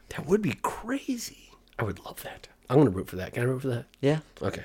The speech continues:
Speaker 2: It's
Speaker 1: But
Speaker 2: okay.
Speaker 1: later on, we're gonna talk about what we think is actually gonna happen.
Speaker 2: All right.
Speaker 1: Quit trying to f-,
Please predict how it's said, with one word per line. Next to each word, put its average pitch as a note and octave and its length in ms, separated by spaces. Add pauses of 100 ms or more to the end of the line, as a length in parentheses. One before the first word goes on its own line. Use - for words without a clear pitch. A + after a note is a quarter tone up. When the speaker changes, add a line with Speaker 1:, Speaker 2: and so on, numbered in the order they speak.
(160)
Speaker 2:
It's - 80
Speaker 1:
But C#3 100
Speaker 2:
okay. B2+ 80
Speaker 1:
later D3+ 280
on, F3+ 140
we're B2 80
gonna F#2+ 100
talk G2+ 120
about G2+ 120
what F#2+ 100
we E2+ 60
think - 280
is - 140
actually - 380
gonna - 160
happen. - 260
Speaker 2:
All F#3 180
right. D3 220 (340)
Speaker 1:
Quit - 220
trying A#3 380
to A#3 80
f-, - 180